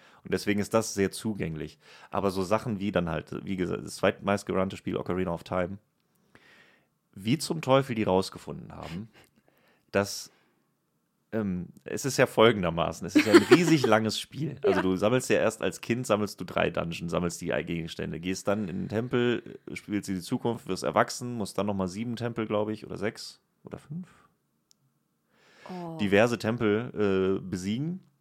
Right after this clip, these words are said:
Speaker 2: Ja.
Speaker 1: durchlaufen, um dann in den Turm von Ganon zu kommen, den nach oben gehen und dann hast du da einen Endkampf,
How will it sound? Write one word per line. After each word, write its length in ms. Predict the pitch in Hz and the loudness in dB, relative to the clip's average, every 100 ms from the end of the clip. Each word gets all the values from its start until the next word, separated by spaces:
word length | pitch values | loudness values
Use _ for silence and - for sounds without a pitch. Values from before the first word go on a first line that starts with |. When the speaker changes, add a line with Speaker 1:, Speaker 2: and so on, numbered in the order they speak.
| _ - | _ -18
Speaker 2:
Ja. 320 | - 175 208 - - - | -12 -8 -10 -10 -20 -8
Speaker 1:
durchlaufen, 680 | 101 90 98 92 - 143 - | -6 0 6 6 4 -6 -4
um 240 | 107 101 | -2 0
dann 280 | 95 120 143 | 2 0 -2
in 160 | - 107 | -4 -4
den 200 | 98 95 | -4 -4
Turm 220 | 101 104 | -4 -4
von 160 | 95 92 | -4 -2
Ganon 240 | 95 131 | -2 -2
zu 140 | 127 | -6
kommen, 260 | 120 127 117 | -6 -4 -2
den 160 | 101 110 | -2 -2
nach 120 | 104 | -4
oben 240 | 85 98 | -4 -4
gehen 280 | 95 95 95 90 | -2 -2 -4 -4
und 100 | 87 | -4
dann 160 | 92 | -2
hast 180 | 87 - | -6 -8
du 40 | |
da 100 | - | -8
einen 100 | 85 | -6
Endkampf, 640 | - 117 139 143 143 147 | -6 -8 -6 -4 -4 -8